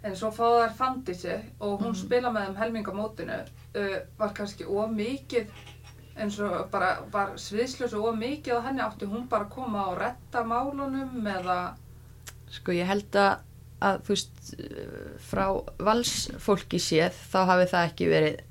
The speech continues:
Speaker 2: meiningin að hún ætti að koma inn á, á miðju sísoni og, og bjarga þeim eitthvað. En ég held samt að fjölmiðlar og við fólk sem vorum að fylgjast með utanfrá,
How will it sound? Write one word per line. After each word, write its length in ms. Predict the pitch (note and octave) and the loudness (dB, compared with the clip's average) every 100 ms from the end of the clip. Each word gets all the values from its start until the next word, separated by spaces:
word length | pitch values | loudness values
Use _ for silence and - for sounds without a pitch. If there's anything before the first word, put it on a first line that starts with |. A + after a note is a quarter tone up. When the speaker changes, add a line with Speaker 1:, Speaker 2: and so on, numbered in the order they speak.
| - | -6
Speaker 2:
meiningin 440 | F3 F3+ E3 E3+ D#3+ | 0 2 2 2 4
að 80 | E3 | 4
hún 80 | F3 | 2
ætti 140 | E3 E3+ | 0 2
að 40 | |
koma 280 | F3+ F3 E3+ | 4 4 4
inn 100 | E3+ | 2
á, 160 | - - - - - | 0 -4 -14 -8 -6
á 240 | - - | 0 2
miðju 300 | F3+ F3+ E3+ | 4 4 4
sísoni 400 | F#3 E3 E3+ E3 | 4 2 4 4
og, 220 | D#3+ E3+ - - | 4 2 0 -8
og 200 | E3+ F3 - - | -2 -2 -2 -4
bjarga 380 | G3+ F#3+ - E3+ | 2 2 4 4
þeim 240 | G#3 E3 D3 | 8 8 6
eitthvað. 380 | C#3 C#3+ D#3+ - - - - - | 6 6 6 2 -14 -20 -16 -2
En 120 | F3+ F3+ | 2 4
ég 60 | |
held 140 | E3+ E3+ | 4 4
samt 320 | F3+ E3 - | 0 2 6
að 220 | E3+ D#3+ - - - - - - - | 8 6 -2 -14 -18 -18 -18 -18 2
fjölmiðlar 640 | G#3 G3 A3 G3 F#3 F3+ | 8 8 10 8 8 10
og 180 | F3+ F3+ | 8 6
við 160 | F#3 | 2
fólk 180 | G3+ F#3+ | 2 4
sem 140 | G3+ | 2
vorum 160 | F3+ F3+ | 4 2
að 80 | F#3+ | 4
fylgjast 320 | F#3 F3+ - | 2 2 0
með 240 | G3+ F3 - - - - - | 2 2 0 -16 -20 -12 2
utanfrá, 420 | G3+ A#3+ G#3+ D#3 | 2 4 4 6